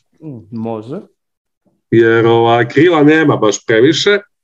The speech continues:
Speaker 2: na toj razini ko bekova. Ovaj, pa Scottie Barnes, evo, ja sam, ma, vidi, ja imam tu neku kao petorkicu, ali vidjet ćemo još.
Speaker 1: E,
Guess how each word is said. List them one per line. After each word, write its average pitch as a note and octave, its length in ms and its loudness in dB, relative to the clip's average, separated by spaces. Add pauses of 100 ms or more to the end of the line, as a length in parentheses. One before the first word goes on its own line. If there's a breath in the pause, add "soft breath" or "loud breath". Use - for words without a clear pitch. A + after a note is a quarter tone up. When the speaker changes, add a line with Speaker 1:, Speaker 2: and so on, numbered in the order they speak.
(220)
Speaker 2:
na B2+ 260 0
toj C#3 180 2
razini A#2+ 460 0
ko B2+ 100 -2
bekova. F3 560 0 (760 loud breath)
Ovaj, B2+ 600 2
pa C3 140 -2
Scottie D3 380 0
Barnes, D#3+ 380 -2
evo, E3 160 2
ja E3 160 0
sam, D3+ 160 0 (760 loud breath)
ma, A3 220 -2 (120)
vidi, G#3 360 2 (400)
ja G3+ 200 2
imam F3 280 0
tu F#3 120 2
neku F3 280 0
kao C#3 260 0
petorkicu, C3+ 680 0
ali A#2+ 180 0
vidjet A2 260 2
ćemo G2 220 -2
još. - 180 -6
Speaker 1:
E, G2 40 -6